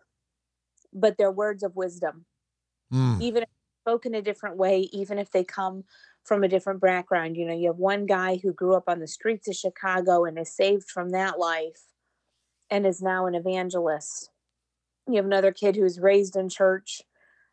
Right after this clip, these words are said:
Speaker 1: Um, you know what I'm saying? You ha-, you have, they, they have different paths. They have
Speaker 2: Yeah.
Speaker 1: different stories.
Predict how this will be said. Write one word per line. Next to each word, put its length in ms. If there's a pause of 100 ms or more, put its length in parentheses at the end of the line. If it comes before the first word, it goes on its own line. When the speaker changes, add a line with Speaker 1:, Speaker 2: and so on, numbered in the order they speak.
(100)
Speaker 1:
Um, 580 (640)
you 120
know 60
what 120
I'm 140
saying? 300
You 120
ha-, 180 (260)
you 120
have, 200
they, 300
they 140
have 120
different 340
paths. 440
They 60
have 100
Speaker 2:
Yeah. 200
Speaker 1:
different 200
stories. 300